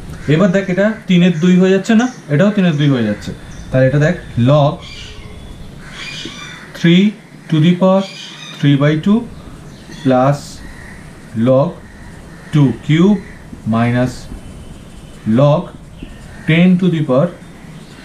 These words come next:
three by two। এখানে এটা কত হচ্ছে? Log twelve minus log ten। Log twelve minus log ten।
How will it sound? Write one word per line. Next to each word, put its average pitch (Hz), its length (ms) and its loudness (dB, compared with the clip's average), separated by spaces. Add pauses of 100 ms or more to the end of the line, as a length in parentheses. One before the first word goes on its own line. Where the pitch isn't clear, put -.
(260)
three 202 160 4
by 147 140 4
two। 98 200 -6 (760)
এখানে 156 440 2 (680)
এটা 175 140 4
কত 180 180 2
হচ্ছে? 196 300 0 (400)
Log 170 280 4 (580)
twelve 190 300 4 (200)
minus 165 420 2
log 156 180 0 (120)
ten। 151 200 0 (1500)
Log 151 220 4 (800)
twelve 156 320 4 (360)
minus 131 380 2 (960)
log 139 220 4 (300)
ten। 139 260 2